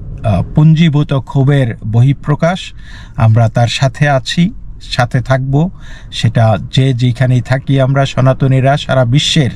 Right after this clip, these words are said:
সর্বত্র আমরা এই অন্যায়কে কোনোভাবেই মেনে নেব না। এবং আপনারা দেখতে পাচ্ছেন যে দিনের পর দিন এই যে রাজদণ্ড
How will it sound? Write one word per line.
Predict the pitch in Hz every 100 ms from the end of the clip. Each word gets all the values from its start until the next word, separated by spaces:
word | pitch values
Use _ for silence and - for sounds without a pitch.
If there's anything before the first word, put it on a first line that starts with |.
| - - - -
সর্বত্র | - 131 127 127 - 131 120 107 - - -
আমরা | - 117 120
এই | - 131 117
অন্যায়কে | 123 143 170 175 160 113
কোনোভাবেই | - 120 120 110 127 139
মেনে | 131 135 143
নেব | 135 143
না। | 156 208 -
এবং | 113 113 110
আপনারা | 107 123 117
দেখতে | 113 - 147
পাচ্ছেন | 147 139 - 151 147 - - - -
যে | 120
দিনের | 113 131 131 147
পর | 135 143 120
দিন | 120 151 170 - -
এই | 120 120
যে | 127 120
রাজদণ্ড | 123 139 127 151 151